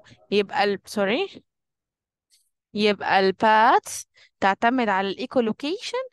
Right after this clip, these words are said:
ودي حاجة ربنا ايه خالقها، structural. تعتمد على structural adaptation.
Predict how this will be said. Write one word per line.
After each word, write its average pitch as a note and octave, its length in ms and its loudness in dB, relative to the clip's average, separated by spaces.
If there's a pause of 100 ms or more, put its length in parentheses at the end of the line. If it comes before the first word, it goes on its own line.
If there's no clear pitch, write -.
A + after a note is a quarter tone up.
(240)
ودي A3 160 -8
حاجة A#3+ 300 -2
ربنا G#3+ 340 -4
ايه A3+ 280 -8
خالقها، G3+ 540 -6
structural. B3 1080 -2 (2500)
تعتمد G3+ 380 -4
على F#3+ 180 -4
structural G#3 560 -10
adaptation. G#3 560 -6